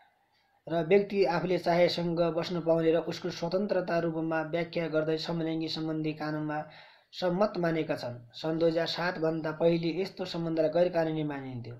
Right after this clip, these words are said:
विश्वमा बढ्दै गएको चेतना, लोकतन्त्र, विकास र मानवाधिकार र व्यक्ति स्वतन्त्रताको विस्तार फलस्वरूप समलिङ्गी अधिकारका बारेमा बहस हुँदै आएको छ।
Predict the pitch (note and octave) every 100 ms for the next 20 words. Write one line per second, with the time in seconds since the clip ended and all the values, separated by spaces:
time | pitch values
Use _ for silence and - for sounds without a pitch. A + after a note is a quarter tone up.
0 | D3+ D#3+ F3 E3+ D#3+ E3+ E3 E3 E3 E3
1 | E3 E3 E3+ E3+ E3+ D#3+ E3+ F3 E3+ E3+
2 | D#3+ E3 E3+ E3 E3 E3 E3+ E3+ E3+ E3+
3 | E3+ E3+ D#3+ E3 E3+ E3+ E3+ F3+ F3 E3
4 | E3+ E3 E3 D#3 - - - _ _ -
5 | G3+ G3+ F#3+ F3+ A#3+ - F#3 F#3 F3+ F3
6 | F3+ E3 E3 F3 F3+ E3+ D#3 E3 F3+ F#3
7 | F3 E3 E3 E3+ D#3+ E3 F3+ F3 E3 E3
8 | E3+ D#3 E3 E3 F3